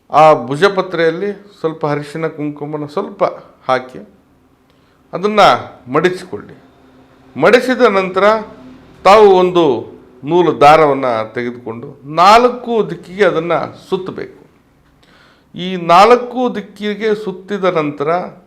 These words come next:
ತಾವು ಪುರುಷರಾಗಿದ್ರೆ, ಅಂದ್ರೆ ನಿಮ್ಮ ಒಂದು ವ್ಯವಸ್ಥೆಯಿಂದ ದೂರ ಹೋಗಿರೋರು ಪುನಃ ಬರ್ಬೇಕೆಂಬತಕ್ಕಂಥ ಒಂದು ಮನಸ್ಥಿತಿ ಇದ್ರೆ, ಆ ಒಂದು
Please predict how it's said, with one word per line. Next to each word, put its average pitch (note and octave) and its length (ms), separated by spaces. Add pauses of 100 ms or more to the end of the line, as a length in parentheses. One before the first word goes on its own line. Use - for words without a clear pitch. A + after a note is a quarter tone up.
(320)
ತಾವು F#3+ 400
ಪುರುಷರಾಗಿದ್ರೆ, D#3 920 (520)
ಅಂದ್ರೆ G#3+ 460 (320)
ನಿಮ್ಮ E3+ 420 (360)
ಒಂದು D3 360
ವ್ಯವಸ್ಥೆಯಿಂದ E3 760
ದೂರ D3+ 420
ಹೋಗಿರೋರು D#3 720
ಪುನಃ D3+ 320
ಬರ್ಬೇಕೆಂಬತಕ್ಕಂಥ C3 1000
ಒಂದು C#3 300
ಮನಸ್ಥಿತಿ C3 640
ಇದ್ರೆ, C3 640 (920)
ಆ E3+ 220
ಒಂದು F3+ 640